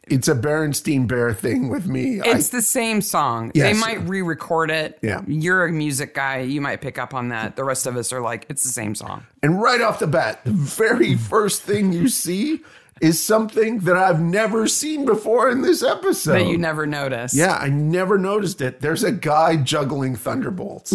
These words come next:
Speaker 2: <laughs> Lightning bolts.
Speaker 1: Yes.
Speaker 2: Thunderbolts don't make
Speaker 1: That's
Speaker 2: any
Speaker 1: true.
Speaker 2: <laughs>
Speaker 1: Lightning bolts.
Speaker 2: Yeah, because it's one of these, "Oh, alternating current is evil, direct current is better" exhibitions, which really did happen. They really
Speaker 1: Yep.
Speaker 2: did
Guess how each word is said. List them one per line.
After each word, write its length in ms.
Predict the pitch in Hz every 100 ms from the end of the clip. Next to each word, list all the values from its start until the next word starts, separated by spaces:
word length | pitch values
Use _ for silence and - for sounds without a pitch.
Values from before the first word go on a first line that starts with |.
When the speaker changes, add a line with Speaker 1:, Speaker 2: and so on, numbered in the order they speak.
| 147
Speaker 2:
<laughs> 100 | -
Lightning 400 | 165 156 139 131
bolts. 480 | 131 107 - - - _ _
Speaker 1:
Yes. 80 | 147 -
Speaker 2:
Thunderbolts 420 | 139 143 127 -
don't 200 | 135 127
make 160 | 110 120
Speaker 1:
That's 340 | 107 113 - -
Speaker 2:
any 100 | 117
Speaker 1:
true. 60 | -
Speaker 2:
<laughs> 880 | - - - - - - - - -
Speaker 1:
Lightning 360 | 131 120 -
bolts. 520 | - - - - - -
Speaker 2:
Yeah, 220 | 339 294
because 340 | 196 220 240
it's 240 | 247 - -
one 200 | 247 247
of 80 |
these, 400 | 220 214 202 180 - - - -
"Oh, 540 | 202 208 208 185 165 -
alternating 720 | 170 202 202 190 190 185 185
current 360 | 151 180 185 175
is 140 | 170
evil, 380 | 165 175 165 156
direct 320 | 131 147 156
current 380 | - 170 170 165
is 200 | 151 147
better" 340 | 156 175 165 139
exhibitions, 720 | 123 - 131 131 - 127 123
which 240 | 160 - -
really 300 | 175 202 220
did 160 | 214
happen. 560 | 220 185 151 180 220 285 -
They 120 | 151
really 260 | 156 170
Speaker 1:
Yep. 80 | 202
Speaker 2:
did 180 | 196 202